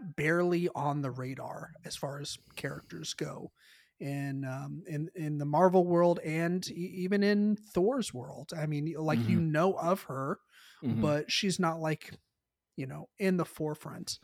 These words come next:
Speaker 1: And to have her die, uh, but them still make you feel sad in that moment, like, like the whole Viking funeral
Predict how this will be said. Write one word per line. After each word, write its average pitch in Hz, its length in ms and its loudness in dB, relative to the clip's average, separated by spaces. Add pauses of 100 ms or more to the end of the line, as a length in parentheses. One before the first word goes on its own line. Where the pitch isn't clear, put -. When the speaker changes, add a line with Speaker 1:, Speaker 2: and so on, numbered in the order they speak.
(540)
Speaker 1:
And 160 560 0
to - 100 -4
have 165 280 0
her 151 160 -2
die, 143 640 0 (240)
uh, 160 240 -8 (120)
but 170 220 0
them 160 460 0
still 170 720 4 (140)
make 151 320 -4
you 151 100 -4
feel 143 300 -4
sad 139 600 -6
in 156 220 -4
that 143 220 -4
moment, 139 520 -4
like, 151 200 -8 (500)
like 147 240 -4
the 180 80 2
whole 170 180 4
Viking 160 540 2
funeral 190 720 2